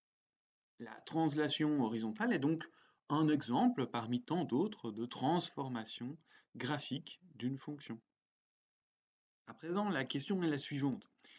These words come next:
On a appliqué une translation horizontale à notre fonction de base qui était la fonction carrée. Eh bien, quelle est l'expression de la nouvelle fonction en bleu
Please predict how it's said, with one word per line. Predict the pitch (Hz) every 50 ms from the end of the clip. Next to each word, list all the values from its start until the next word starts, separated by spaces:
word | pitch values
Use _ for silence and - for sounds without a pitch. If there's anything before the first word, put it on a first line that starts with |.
| - - _ _ _
On | - 123 117
a | 123 127 131
appliqué | - - 127 - - 135 131 - - 160 156 151 143 - 120
une | 123 120 117 117 110 -
translation | - - - 151 143 135 127 135 127 - - 143 135 127
horizontale | 120 110 107 110 110 110 127 127 123 120 - -
à | 120 110
notre | 110 110 104 - - 107
fonction | - - 104 101 - - 95 - - - _ _ _ _ _ _ _ _ _ _ _ _ _ -
de | 104
base | 98 117 120 131 131 123 123 -
qui | - - 113
était | 101 - - 113 117 104
la | 98
fonction | 90 - - 104 98 - - 120 120 120 117 - _ _ _ _ _ _ -
carrée. | - 107 101 107 135 196 302 - _ _ _ _ _ _ _ - - _ _ _ _ -
Eh | 117
bien, | 117 147 160 170 - - - -
quelle | - 214 202
est | 190
l'expression | 156 139 208 220 - - - - 147 123 - - 170 196 240
de | 240 180 131
la | 123 120 117
nouvelle | 117 120 131 180 220 202 190 180 165 151
fonction | - - 135 127 120 - - 170 220 226 170
en | 127 113
bleu | 107 113 127 175 233 247